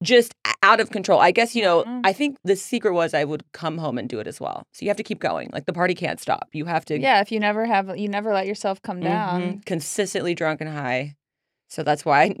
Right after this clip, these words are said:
Speaker 1: <laughs> now we can't do that anymore 'cause I, I, I ran it, I ran it till the wheels fall off, and they did. And, um, so that was super fun. Oh, speaking of which, shout out our waitress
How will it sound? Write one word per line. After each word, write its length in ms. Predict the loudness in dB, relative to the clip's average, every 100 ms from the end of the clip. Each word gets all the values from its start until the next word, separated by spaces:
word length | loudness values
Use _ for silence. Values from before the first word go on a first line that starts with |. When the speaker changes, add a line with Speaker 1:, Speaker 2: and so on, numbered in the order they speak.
| 6
Speaker 1:
<laughs> 100 | 6
now 280 | 8 8 8
we 80 | 4
can't 240 | 0 0 0
do 120 | 0
that 140 | 2
anymore 380 | 0 -2 -4 -4
'cause 220 | -4 0
I, 320 | 4 4 2 0
I, 180 | 0 2 2
I 60 |
ran 260 | 2 2 2
it, 160 | 0 -2
I 20 |
ran 160 | -2 -2
it 60 |
till 100 | -2
the 80 | -4
wheels 220 | -2 -4 -4
fall 160 | -6
off, 220 | -4 -6 -8
and 100 | -6
they 80 | -6
did. 200 | -6 -8 _ _ -20 -20 -8 0
And, 200 | 2 4
um, 140 | 4
so 120 | 4 4
that 120 | 4
was 100 | 2
super 280 | -2 0 4
fun. 360 | 6 8 6 4
Oh, 440 | 2 4 4 2 -6 _ _ _
speaking 320 | -4 -2 0
of 140 | 0
which, 400 | 2 2 -2 -12 -18 _ _ -14
shout 380 | -2 4 6 8
out 380 | 8 8 6 2 _ 4
our 120 | 6
waitress 880 | 6 6 4 6 6 8 4 -2 -18